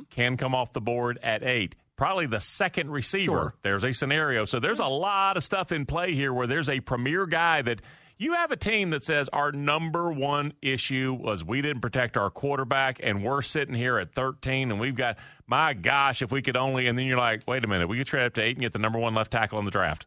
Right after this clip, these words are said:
Speaker 2: Let me ask you this.
Speaker 1: So it's just enticing.
Speaker 2: If Cousins stays in Minnesota, and everybody assumes that's plan A in the free agent market, everything else is a big drop between plan A and, and
Speaker 1: Yeah.
Speaker 2: whatever's next. Do you think the Falcons will have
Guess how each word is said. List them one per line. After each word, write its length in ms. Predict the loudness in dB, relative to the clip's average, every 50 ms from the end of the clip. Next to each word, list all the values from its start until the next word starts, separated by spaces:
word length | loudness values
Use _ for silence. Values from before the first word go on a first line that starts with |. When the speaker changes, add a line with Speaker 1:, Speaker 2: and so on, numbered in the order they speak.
| _ _ _ _ _ _ _
Speaker 2:
Let 100 | -8 -4
me 60 | -2 0
ask 220 | 0 0 -2 -4
you 40 | -4
this. 220 | -6 -6 -10 -12 -16
Speaker 1:
So 220 | -6 -2 -2 -2
it's 80 | 0 0
just 180 | -2 -2 -2
enticing. 520 | -2 0 2 2 2 2 0 -2 -4 -4 -8 _ _ _ _ -4
Speaker 2:
If 480 | -2 -2 -2 -2 -4 -8 -10 -12 -16 _ _ _ _ _ -4
Cousins 460 | -2 -2 0 0 -2 -2 -2 -2 -4
stays 320 | -4 -4 -4 -2 -2 -2
in 100 | -2 -2
Minnesota, 520 | -2 -4 -6 -6 -8 -8 -10 -10 -12 -14 -20 _ _ _ _ _ _ _ _ _ _
and 100 | -6 -4
everybody 320 | -2 -2 0 -2 -2 -2
assumes 380 | -2 -2 -2 -2 -2 -2 -4 -2
that's 220 | -2 -2 -2 -4
plan 340 | -6 -6 -6 -2 -2 0 0
A 160 | 0 0 -2
in 80 | -2 -4
the 60 | -6
free 240 | -6 -6 -6 -4 -4
agent 200 | -4 -6 -8 -6
market, 320 | -6 -6 -6 -6 -8 -10 -6
everything 360 | -4 -4 -2 -2 -2 0 0
else 240 | 0 0 0 -2 -4
is 100 | -6 -8
a 40 | -10
big 420 | -12 -16 _ _ -6 -6 -6 -6
drop 320 | -8 -6 -4 -4 -4 -6
between 320 | -8 -12 -10 -10 -10 -10 -10
plan 300 | -10 -8 -8 -8 -6 -6
A 60 | -6 -6 -6
and, 200 | -8 -8 -10 -8 -4
and 80 | 0
Speaker 1:
Yeah. 60 | 2 4
Speaker 2:
whatever's 240 | 4 2 2 -2 -6
next. 260 | -10 -14 -16 -20 -20 _ _ _ _ _ _ _ _ _ _ _ _ _ _ _ _ _ _ _ _ _
Do 100 | -4 -2
you 180 | 0 0 -2 0
think 200 | -2 -4 -2 -2
the 60 | -2
Falcons 440 | 0 2 2 2 2 0 -2 -2 0
will 180 | -2 0 0
have 280 | 2 0 0 0 -4 -10